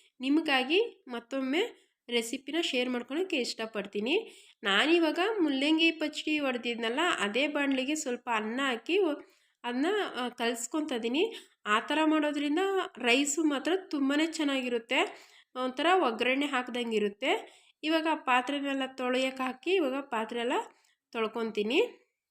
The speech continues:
ತೊಳೆದಿದ್ದಕ್ಕೂ ಮುಂಚೆ ನಾನಿಲ್ಲಿ ಫಸ್ಟು ಆ ಗ್ಯಾಸ್ ಕಟ್ಟೆ ಇರುತ್ತಲ್ಲ, ಆ ಕಟ್ಟೆನೆಲ್ಲ ಒಂದ್ಸರಿ ಈ ಥರ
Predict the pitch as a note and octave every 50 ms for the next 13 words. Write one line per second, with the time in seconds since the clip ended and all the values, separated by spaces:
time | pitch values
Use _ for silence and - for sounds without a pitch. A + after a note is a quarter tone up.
0 | _ _ _ _ _ _ _ _ - - - - _ _ _ - C4+ B3 C4+ D#4
1 | D#4 F#4 F#4 F#4+ F#4+ G#4 G4 F4+ F4 D#4+ D#4 D#4 F4+ E4+ E4+ D#4 D4 D4 D4 C#4+
2 | C#4 C4+ C4+ - B3+ A#3+ A#3+ - - - F#4+ A4+ B4+ B4 - - A3 B3+ C4+ B3+
3 | B3 A3 G#3+ - A3 A#3+ C4+ - - - C#4+ A#3+ A#3+ - - C#4+ C#4+ C#4 B3+ B3+
4 | B3 - - A#3 A3+ A#3+ C#4 G4 B4 - - - - - _ _ _ - A3 A3+
5 | B3 C#4 - - _ _ _ - B3+ A#3+ - C#4+ D4+ D4+ C#4 A#3 A3 A#3+ D4+ G#4+
6 | B4 - - _ _ _ _ - C4 C#4+ D#4 E4+ E4 D#4+ C#4+ B3+ B3+ D#4+ G#4 A#4
7 | D4 C4 B3+ - B3+ B3+